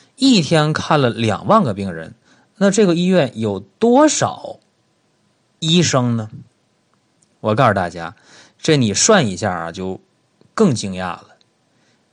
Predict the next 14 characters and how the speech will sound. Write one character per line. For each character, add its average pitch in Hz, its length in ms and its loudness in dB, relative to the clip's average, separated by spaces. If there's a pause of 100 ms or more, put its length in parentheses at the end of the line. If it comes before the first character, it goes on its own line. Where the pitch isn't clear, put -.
因 233 220 4
为 160 200 6
这 240 180 2
个 185 140 4
医 185 120 0
院 196 280 2
当 185 260 2
天 170 300 0
是 98 540 -6 (1200)
三 285 380 4
百 107 240 2
个 98 140 -4
医 104 180 -2
生 95 360 -6